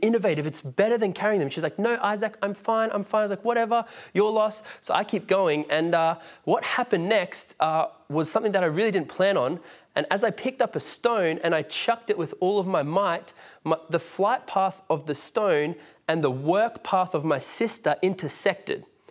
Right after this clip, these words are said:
Uh, and she t-, she, she, as she was running, the stone hit her smack in the corner of the face. Now, here's the thing. I didn't do that on purpose. I still have a great relationship with my sister. I think we have a great relationship because of this moment. It brought us together. It bonded us. I'm not encouraging you to do this,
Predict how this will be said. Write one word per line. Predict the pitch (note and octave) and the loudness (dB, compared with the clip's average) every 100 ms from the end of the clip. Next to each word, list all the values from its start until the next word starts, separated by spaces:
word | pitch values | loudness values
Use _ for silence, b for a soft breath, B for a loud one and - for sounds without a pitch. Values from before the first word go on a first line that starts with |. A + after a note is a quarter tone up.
| B B B B | B B B B
Uh, | D3 D#3 - | 0 2 2
and | E3 E3 | 0 0
she | - E3 | -2 -4
t-, | - - - | -4 -8 -6
she, | - G3+ | -4 -4
she, | - G#3+ - | -4 -6 -2
as | G#3+ | 0
she | A3 | 2
was | G#3 | 0
running, | E3+ A3 E3 D#3+ | 2 2 2 0
the | D#3+ | -2
stone | - G#3 F#3 | 0 2 2
hit | F3 - F#3 | 0 -4 0
her | D#3+ | 0
smack | D3+ - F#3 G3+ A3 - B B | -2 -4 0 0 0 -10 B B
in | - F3+ | -2 0
the | |
corner | F3 - F#3+ F3+ | 0 2 2 0
of | D#3 | -2
the | |
face. | D3+ F3+ B2 E3+ | 0 0 2 0
Now, | |
here's | D#3 F#3+ | 0 0
the | |
thing. | - C3+ G#2+ - B B | 0 -2 -2 -14 B B
I | - | 0
didn't | F#3+ F3 | 0 2
do | F#3 | 2
that | G3+ | 2
on | G3 | 0
purpose. | E3+ D3+ G3+ - - - | 2 2 0 -2 -4 -4
I | C3+ | -4
still | - E3 | 0 0
have | D3 | 2
a | |
great | C#3+ C#3+ | 0 2
relationship | B2 C3 E3 F#3+ - F#3 | 2 2 0 -2 -2 -2
with | F3 | 0
my | F3+ | -2
sister. | - F#3 - A3+ - B B | -2 -2 0 0 -2 B B
I | F3 | -2
think | - F3 | 0 0
we | D#3 | 0
have | E3+ D#3 | 0 0
a | |
great | C3+ E3 | 0 0
relationship | E3 D#3+ D#3 D3 E3 - | 2 0 -2 -4 -6 -6
because | C#3 F#3 F#3 | -2 0 0
of | D#3+ | -2
this | E3+ | -2
moment. | E3+ F#3 E3 - | 0 0 0 -4
It | D#3 C#3 | -6 -2
brought | D3+ E3+ | 0 0
us | D#3+ - | -2 -4
together. | D3 C#3+ F3+ A#2+ | -2 0 0 0
It | D#3 D3+ | -2 -2
bonded | E3+ F#3+ F3 | 0 0 0
us. | A2 - - | 0 0 0
I'm | |
not | F3 | 0
encouraging | E3+ D#3 G3 G#3 F3+ D#3+ | -2 -2 0 2 0 -2
you | C3+ | -2
to | B2+ | -2
do | B2 B2 | -2 0
this, | D#3+ F3+ | -2 -4